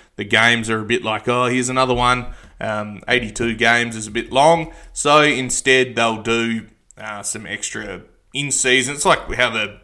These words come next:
um, soccer does it in Europe. Yeah, and, uh, you have something to play for in the middle rather than guys starting to blow it up. They'll,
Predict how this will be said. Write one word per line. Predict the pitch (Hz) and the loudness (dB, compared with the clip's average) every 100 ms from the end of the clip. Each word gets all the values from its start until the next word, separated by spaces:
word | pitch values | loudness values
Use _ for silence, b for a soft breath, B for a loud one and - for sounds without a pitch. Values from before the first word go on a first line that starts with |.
| - | -12
um, | 85 101 101 101 - - - _ _ _ - - _ - | -8 -8 -12 -20 -20 -20 -20 _ _ _ -18 -18 _ -8
soccer | - 127 120 | -2 0 0
does | 113 113 107 | 0 0 -2
it | 95 | -6
in | 110 | -4
Europe. | 113 117 110 - - - _ _ _ _ _ - | 2 4 2 -2 -10 -12 _ _ _ _ _ -8
Yeah, | 113 | -6
and, | 98 107 107 110 - b b b b _ - | -4 -4 -6 -8 -12 b b b b _ -18
uh, | - 52 - - | -14 -12 -12 -6
you | 139 160 | -2 0
have | 170 170 | 2 2
something | 156 139 123 | 0 -2 -6
to | 104 | -6
play | - 120 117 | 0 2 0
for | - 117 117 | -2 -2 -2
in | 107 | -4
the | 107 | -6
middle | 110 110 110 | -4 -4 -2
rather | 110 110 107 | 0 2 0
than | 107 110 | -8 -10
guys | 107 110 113 | -4 -2 -2
starting | - 110 110 110 | -2 0 0 -2
to | 107 | -8
blow | - 110 110 | -6 -4 -4
it | 107 | -4
up. | 110 - - | -4 -4 -8
They'll, | 110 107 98 | -8 -6 -10